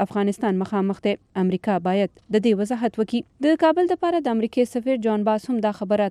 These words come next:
تکرار کړه چې د افغانستان مخالفې وسلوالې ډلې په پاکستان کې میشته دي او د پاکستان د خاورې نه په افغانستان کې د بریدونو منصوبې جوړوي. ښاغلي باس وویل، «دا خبره سپینه ده چې امریکا نوره د پاکستان دغه سلوک نشي زغملی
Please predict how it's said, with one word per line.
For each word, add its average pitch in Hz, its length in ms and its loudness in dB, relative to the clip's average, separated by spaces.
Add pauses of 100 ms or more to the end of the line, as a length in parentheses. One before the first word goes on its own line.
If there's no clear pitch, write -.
تکرار 226 360 -2
کړه 247 220 0
چې 196 180 -4
د 185 120 0
افغانستان 196 560 -4
مخالفې 202 480 -4 (100)
وسلوالې 190 580 -2
ډلې 247 220 2 (360)
په 294 220 8
پاکستان 302 460 2
کې 233 160 -4
میشته 247 320 -4
دي 294 80 2 (280)
او 202 140 0
د 196 100 -4
پاکستان 220 520 -2
د 190 100 -6
خاورې 247 340 2
نه 247 160 -2
په 190 120 0
افغانستان 196 560 -4
کې 208 180 -2
د 175 100 -4
بریدونو 196 440 0
منصوبې 196 320 -2 (100)
جوړوي. 196 260 0 (240)
ښاغلي 339 380 4
باس 339 240 -2
وویل، 330 360 2
«دا 254 140 4
خبره 254 360 0
سپینه 254 320 0
ده 175 100 -2 (140)
چې 208 200 -4
امریکا 202 380 -2 (320)
نوره 233 400 2
د 202 160 -2
پاکستان 220 580 -4
دغه 214 200 2 (100)
سلوک 196 400 -2
نشي 190 260 -4
زغملی 196 360 -2